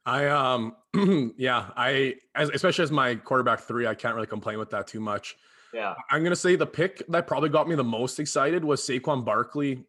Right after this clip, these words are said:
Speaker 1: in, like, the late second. I did, I did not think he was gonna fall to me. Now, obviously, with a little bit of the news that he might be questionable for week one, that might make a little more sense why maybe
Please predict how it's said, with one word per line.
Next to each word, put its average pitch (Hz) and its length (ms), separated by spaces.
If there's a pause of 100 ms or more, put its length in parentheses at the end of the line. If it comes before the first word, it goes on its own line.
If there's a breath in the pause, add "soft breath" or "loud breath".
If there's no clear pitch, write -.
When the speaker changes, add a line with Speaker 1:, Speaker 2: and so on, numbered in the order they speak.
(140)
Speaker 1:
in, 117 380 (140)
like, 110 180
the 110 100
late 101 420
second. 156 580 (280 soft breath)
I 117 140
did, 135 180
I 139 200
did 135 160
not 120 420
think 123 240
he 123 80
was 110 140
gonna 113 100
fall 113 320
to - 80
me. 139 300
Now, 117 180
obviously, 113 300
with 107 100
a 117 40
little 113 60
bit 117 120
of 120 60
the 113 80
news 110 240
that 113 100
he 113 80
might 110 180
be 113 80
questionable 117 400
for 113 160
week 110 220
one, 117 260
that 107 240
might 104 180
make 104 200
a 107 40
little 107 120
more 101 160
sense 113 320
why 107 120
maybe 113 440